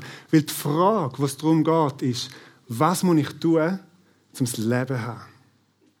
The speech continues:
Und dann sagt, der, der Gesetzeslehrer bringt die zwei Gebote und Jesus sagt, du hast richtig geantwortet,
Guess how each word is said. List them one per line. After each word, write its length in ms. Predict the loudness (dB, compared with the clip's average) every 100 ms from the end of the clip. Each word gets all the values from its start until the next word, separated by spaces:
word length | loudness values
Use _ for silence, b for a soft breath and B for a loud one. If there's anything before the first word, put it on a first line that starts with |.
| _ b b b
Und 160 | -2 2
dann 160 | 2
sagt, 360 | 4 4 2 -2 -18 -10 2
der, 180 | 2 2 -6
der 360 | -14 -10 0 2
Gesetzeslehrer 520 | 4 2 4 2 2
bringt 240 | 4 4 4
die 80 |
zwei 300 | 0 4 4
Gebote 540 | 4 2 4 2 0 -2
und 200 | 2 4
Jesus 360 | 4 2 -2
sagt, 400 | 0 0 0 -4 b b b b b b -4
du 120 | 0
hast 280 | 2 0 2
richtig 400 | 4 4 -4 -4
geantwortet, 880 | -2 0 0 0 -2 0 -2 -4